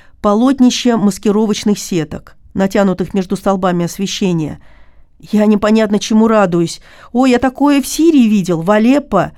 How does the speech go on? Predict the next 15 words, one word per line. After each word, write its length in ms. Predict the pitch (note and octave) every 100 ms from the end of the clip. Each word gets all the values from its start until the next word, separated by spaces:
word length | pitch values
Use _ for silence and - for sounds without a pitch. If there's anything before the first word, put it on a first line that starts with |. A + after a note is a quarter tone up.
| - - - - - -
Антиснайперские 1000 | B3 C4+ C4+ C4 C4+ C4 C4+ B3+ - C#4+
шторы». 600 | C#4 D#4+ C4 F#3 - - - - _ - -
Живаго 480 | E3+ G3 G3 F#3
поправляет: 720 | G3 F#3 G#3 G3+ G3 D#3+ - - - - -
«Здесь 420 | F3 F3 G#3+ G#3+
они 380 | G#3+ A3 A3+ G#3 - -
антидроновые, 1120 | - G#3+ G#3 A#3+ G#3 A#3 B3 G#3+ F3+ D#3+ - - _ - -
не 120 | F#3
дают 440 | F#3 G3+ G#3+ A#3+ - -
атаковать 560 | G3 - G#3 A3 G#3+
машины». 640 | A3 A3 - A#3 F3+ D3+ - _ _ _ _ - _ -
Некоторые 640 | G#3 G3+ - F#3+ F#3 F3
сетки 560 | - B3 B3 - E3 - - -
наполовину 540 | G#3 G3+ A3+ A#3+ D4 D4
сорваны. 680 | - A3 F#3+ F#3 F3 E3+